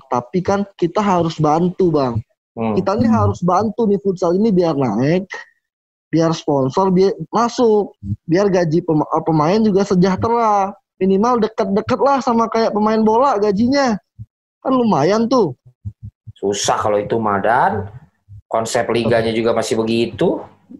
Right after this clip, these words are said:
Speaker 1: Ya makanya, Bang, kita bantu, Bang.
Speaker 2: Ya, boleh, boleh, makanya. Cobalah abis ini kita ngobrol-ngobrolin apa yang bisa kita buat bareng.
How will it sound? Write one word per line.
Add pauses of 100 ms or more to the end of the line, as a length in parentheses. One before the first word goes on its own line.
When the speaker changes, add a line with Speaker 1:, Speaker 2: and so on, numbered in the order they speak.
(300)
Speaker 1:
Ya
makanya,
Bang,
kita
bantu,
Bang.
Speaker 2:
Ya, (100)
boleh,
boleh,
makanya.
Cobalah
abis
ini
kita
ngobrol-ngobrolin
apa
yang
bisa
kita
buat
bareng.